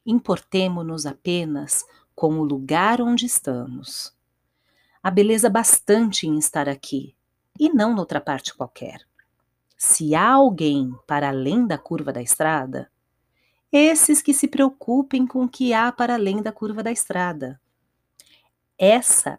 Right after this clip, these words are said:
é que é a estrada para eles. Se nós tivermos que chegar lá, quando lá chegarmos,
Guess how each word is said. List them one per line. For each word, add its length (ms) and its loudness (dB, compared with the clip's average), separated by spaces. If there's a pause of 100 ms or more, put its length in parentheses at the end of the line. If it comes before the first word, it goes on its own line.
(140)
é 80 -4
que 180 -4
é 80 0
a 80 0
estrada 500 -2
para 240 0
eles. 720 -2 (720)
Se 180 2
nós 200 4
tivermos 520 2
que 120 -6
chegar 420 -4
lá, 400 0 (680)
quando 440 2
lá 160 0
chegarmos, 840 -2